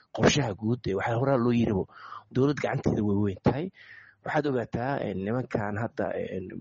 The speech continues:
bulshada shacabka hadda oo, ee, ku nool webiyada maraya shabeellooyinka, webiga Shabeelle iyo webiga Jubba, intaba waxaa gacanta ku hayo nimankan ga-, een, dowladiidda ah, een, argagixisada ah.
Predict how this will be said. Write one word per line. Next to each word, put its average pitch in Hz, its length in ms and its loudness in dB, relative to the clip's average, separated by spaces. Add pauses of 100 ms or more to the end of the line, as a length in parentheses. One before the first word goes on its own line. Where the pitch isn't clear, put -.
bulshada 113 420 2
shacabka - 440 -2
hadda 113 260 -4 (100)
oo, 95 360 0 (480)
ee, 101 180 -4
ku - 160 2
nool 113 300 0 (200)
webiyada 117 400 4
maraya 113 300 0
shabeellooyinka, 123 720 2
webiga 113 260 0
Shabeelle 139 440 0
iyo 107 140 2
webiga 120 280 0 (400)
Jubba, 156 380 -2 (360)
intaba 147 320 0
waxaa 117 220 -4
gacanta 110 320 -6
ku - 80 -2
hayo 95 320 0
nimankan 92 640 -2 (220)
ga-, 98 180 -8 (100)
een, 92 160 -8
dowladiidda 98 680 0
ah, 127 160 -2 (560)
een, - 160 -14
argagixisada - 640 -2
ah. 131 160 -4